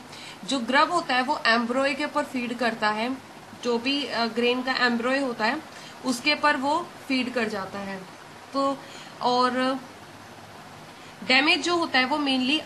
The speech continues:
upper layer of the grain के ऊपर जो होता है, तक ही लिमिटेड होता है। तो अगर ये इसका कंट्रोल में काम आ सकता है कि अगर हम, अ, ऐसा कोई दिख रहा है कि ग्रेन्स हमने स्टोर कर रखे हैं और उसके अंदर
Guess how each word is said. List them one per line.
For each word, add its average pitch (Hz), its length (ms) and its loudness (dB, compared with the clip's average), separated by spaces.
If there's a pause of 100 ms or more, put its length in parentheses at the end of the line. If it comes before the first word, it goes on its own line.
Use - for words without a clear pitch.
upper 302 420 6 (100)
layer 269 300 4
of 254 120 -6
the 240 160 -2
grain 247 340 2
के 254 100 0
ऊपर 247 240 0
जो 240 180 -2
होता 220 220 -2
है, 226 240 -2 (320)
तक 269 180 4
ही 294 140 2
लिमिटेड 233 500 2
होता 208 280 -4
है। 196 200 -4
तो 262 200 0
अगर 247 540 4
ये 240 380 0
इसका 269 240 0
कंट्रोल 247 480 2
में 269 180 0
काम 233 240 4
आ 226 80 4
सकता 226 280 -8
है 233 80 -4
कि 285 260 -8 (1080)
अगर 240 280 8
हम, 277 300 6 (100)
अ, 247 40 6 (160)
ऐसा 233 400 6
कोई 269 240 0
दिख 240 280 -2
रहा 233 100 6
है 214 80 6
कि 254 140 -4
ग्रेन्स 240 440 0
हमने 240 260 0
स्टोर 233 280 0
कर 233 180 -2
रखे 220 260 -4
हैं 254 100 2
और 240 240 0
उसके 254 340 -2
अंदर 233 420 2